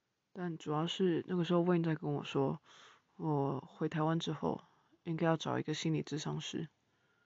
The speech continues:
但因为我心里很不信这个，主要是因为以前有太多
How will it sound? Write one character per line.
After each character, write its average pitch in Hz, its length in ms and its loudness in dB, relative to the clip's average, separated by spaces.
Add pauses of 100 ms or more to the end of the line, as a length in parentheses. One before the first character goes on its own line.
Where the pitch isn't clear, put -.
(420)
但 165 360 -4
因 190 120 2
为 190 40 6
我 156 140 4
心 180 220 4
里 170 100 6
很 147 200 2
不 143 80 0
信 170 260 0
这 160 120 0
个， - 160 -6 (1200)
主 - 120 -8
要 170 120 4
是 165 160 2
因 175 120 6
为 170 160 6
以 - 20 4
前 151 200 0
有 139 200 2
太 170 220 -2
多 156 300 4